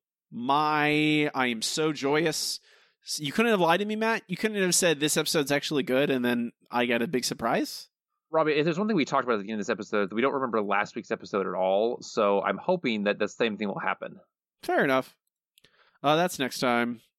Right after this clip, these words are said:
Speaker 1: Uh, before we go, you can find me online on Twitter at Robbie Dorman, and my website is robbie dorman dot com, where you find links to per-, to links to my other podcasts and links to purchase my horror novels. Uh, my newest novel,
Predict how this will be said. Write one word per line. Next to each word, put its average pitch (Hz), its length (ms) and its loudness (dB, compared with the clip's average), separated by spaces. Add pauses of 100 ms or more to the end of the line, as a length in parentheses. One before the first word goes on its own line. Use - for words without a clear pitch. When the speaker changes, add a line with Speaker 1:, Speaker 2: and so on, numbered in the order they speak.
(160)
Speaker 1:
Uh, 117 220 4
before 117 240 -4
we 139 100 0
go, 131 220 2
you 110 180 -2
can 135 260 0
find 131 840 0 (440)
me 170 640 0 (420)
online 139 560 -2 (460)
on 147 120 0
Twitter - 280 -4 (220)
at 151 160 0
Robbie 147 240 2
Dorman, 131 380 0 (440)
and 147 800 0 (440)
my 139 200 2
website 139 320 0
is 160 160 0
robbie 156 180 4
dorman 156 220 2
dot 165 140 0
com, 170 240 -2
where 151 80 0
you 156 80 -2
find 143 200 -2
links 131 260 -2
to 147 100 0
per-, 127 220 -2 (140)
to 113 400 0
links 196 240 0
to - 80 -8
my 147 120 2
other 131 80 2
podcasts 208 440 -2
and 185 80 0
links 196 160 0
to 214 60 -12
purchase 202 260 -8
my 165 140 -2
horror 180 140 2
novels. 165 400 0 (580)
Uh, 160 240 2
my 180 180 2
newest 254 400 4
novel, 220 640 0